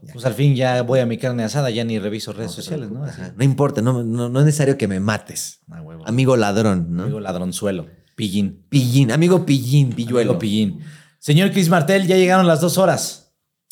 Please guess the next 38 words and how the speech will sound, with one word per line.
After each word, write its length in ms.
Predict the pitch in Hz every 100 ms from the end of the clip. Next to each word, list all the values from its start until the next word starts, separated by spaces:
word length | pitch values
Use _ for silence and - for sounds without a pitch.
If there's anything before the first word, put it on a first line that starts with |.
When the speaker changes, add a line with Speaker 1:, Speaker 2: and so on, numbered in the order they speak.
| -
Speaker 1:
Eso 180 | 151 170
me 80 | 151
está 160 | 147
diciendo 480 | 147 143 151 151 151
que 260 | 151 151 160
ya 100 | 135
no 100 | 139
tenemos 300 | 135 123 135
más 160 | 139 139
preguntas 320 | 139 139 139
que 100 | 139
contestar 520 | 135 123 110 - 123
para 160 | 131 120
esto 240 | 123 -
de 100 | 127
la 140 | 113 107
pensión. 540 | 104 92 147 202 233 -
Speaker 2:
Así 240 | 113 -
lo 100 | 143
es. 460 | 135 135 - - - - - - _ _ _
Speaker 1:
Ok. 260 | - 147 151 180 185 185 220 - - _ _ _
Pues 160 | 180 180
nada 180 | 220 233
más 140 | 233
es 80 | 208
que 60 |
yo 60 | 214
tenía 180 | 208 202
una 100 | 202
que 60 | 175
ya 60 |
había 120 | 180
encontrado. 760 | 180 165 147 156 170 208 240 - -
Es, 160 | 123
puede 220 | - 139 127
ser 120 | 135
muy 140 | 131
rápida. 420 | 120 127 143 151